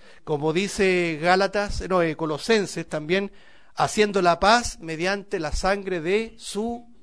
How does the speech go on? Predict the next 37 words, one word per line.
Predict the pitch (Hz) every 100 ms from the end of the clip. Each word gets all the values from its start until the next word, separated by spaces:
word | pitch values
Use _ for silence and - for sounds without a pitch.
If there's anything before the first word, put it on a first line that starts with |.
| - -
cruz". | 165 139 - - - - - - - - -
¿Ya? | - 139 - - -
Colosenses | - 131 139 180 - 180
uno | 233 135
también. | 117 127 - - - - - - - - - - -
Pablo, | 240 311 330
como | 294 240 214 -
predicador | 190 180 170 196 233
de | 208
los | 185
gentiles, | 156 139 202 208 196
como | 175
apóstol | 147 185 202 208
de | 170
los | 156
gentiles, | - 135 - 190 185 -
era | 180 175
muy | 151 175 208 208 - - - - -
celoso | - - 139 220 - 170
también | 139 135 139 165 180 185 - - - - -
de | 120 127
aquello. | 120 254 226 - - - - - - - -
Entonces, | - 139 156
por | 165
eso | 208 240
él | 214
decía, | 185 - 226
"Nadie | 175 226 294 285 277
los | 233 190
venga | 254 240
a |
juzgar", | 220 190 165 160 262 302
le | 269
decía | 208 180 226
a |
los | 202
colosenses, | - 190 175 226 233 233 240